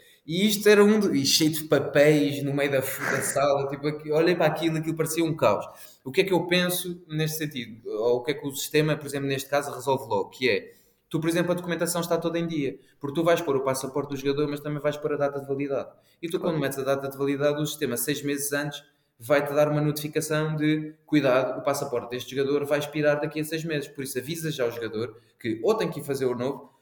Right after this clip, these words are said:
Speaker 1: ou se o jogador, por acaso, é um jogador que viaja muito e já sabe que tem que renovar, se ele já fez o novo passaporte,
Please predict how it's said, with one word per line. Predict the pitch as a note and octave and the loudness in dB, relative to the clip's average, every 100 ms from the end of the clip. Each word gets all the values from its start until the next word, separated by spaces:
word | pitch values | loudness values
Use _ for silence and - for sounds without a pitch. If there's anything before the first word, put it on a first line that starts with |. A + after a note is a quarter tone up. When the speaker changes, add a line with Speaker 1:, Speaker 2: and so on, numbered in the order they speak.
| _ | _
Speaker 1:
ou | - F#3+ | -6 -4
se | C#4 | -2
o | A#3+ | -2
jogador, | F#3+ F3 D#3+ | 0 0 0
por | E3 | 0
acaso, | E3 D#3+ B2+ - - - _ _ _ D2 | 4 4 4 0 -8 -16 _ _ _ -8
é | A2 | -6
um | A2 | -4
jogador | A2+ A#2 | -4 -6
que | A#2+ | -2
viaja | A#2+ A#2+ | -2 -2
muito | B2 B2+ G#2 | -4 -6 -6
e | |
já | G#2 A2+ | -4 -2
sabe | A2+ B2 - | 0 0 -2
que | - - - | -10 -16 -12
tem | A2 | -10
que | - | -8
renovar, | A2+ A#2+ C3+ D3+ D3+ - - - | -10 -2 2 2 2 -6 -16 -8
se | - | 0
ele | F#3 | 2
já | D3+ C3+ | 4 0
fez | D3+ C#3 | 0 0
o | D3+ | 0
novo | D#3 D#3 | -2 -2
passaporte, | D#3+ D#3+ E3 F#3 F#3+ | -4 -4 0 0 0